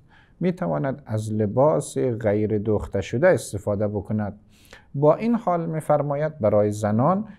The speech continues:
پوشیدن لباس دوخته شده اشکالی ندارد که در این خصوص در باب سی و سه از ابواب طرق الاحرام حدیث یک را داریم و حدیث نو را داریم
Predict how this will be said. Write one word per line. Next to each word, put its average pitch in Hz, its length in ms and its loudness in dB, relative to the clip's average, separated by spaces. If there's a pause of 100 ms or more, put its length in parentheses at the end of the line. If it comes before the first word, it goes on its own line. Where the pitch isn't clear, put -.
(180)
پوشیدن 117 600 0
لباس 104 400 0
دوخته 98 360 -4
شده 104 240 -6
اشکالی 107 540 0
ندارد 139 560 2 (1120)
که 143 100 -2
در 156 160 2
این 196 180 2
خصوص 147 600 -2
در 107 180 2
باب 139 340 2
سی - 180 -4
و 131 120 0
سه 120 420 0 (580)
از 104 280 -4
ابواب 117 480 2
طرق 131 400 0
الاحرام 120 760 2 (260)
حدیث 107 440 -2
یک 131 240 6
را 110 160 0
داریم 104 440 0
و 101 80 -2
حدیث 104 420 -4
نو 120 240 0
را 160 120 2
داریم 135 520 2